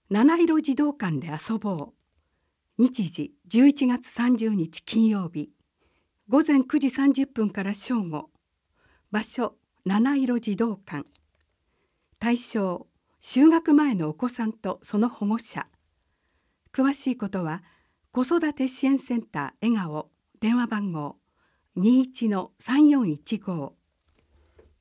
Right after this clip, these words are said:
障害学習課からのお知らせ。どの催しも申し込み後のキャンセルはできません。市民講座、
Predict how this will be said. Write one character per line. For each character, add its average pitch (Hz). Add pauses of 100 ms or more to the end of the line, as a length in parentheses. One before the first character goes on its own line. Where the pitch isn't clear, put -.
(1400)
障 320
害 311
学 269
習 -
課 262
か 254
ら 196
の 143
お -
知 190
ら 196
せ。 - (1700)
ど 277
の 294
催 185
し 233
も 180 (400)
申 262
し -
込 302
み 285
後 277
の 190
キ -
ャ 294
ン 320
セ 240
ル 160
は 143
で 156
き -
ま 190
せ -
ん。 - (1500)
市 240
民 285
講 208
座、 165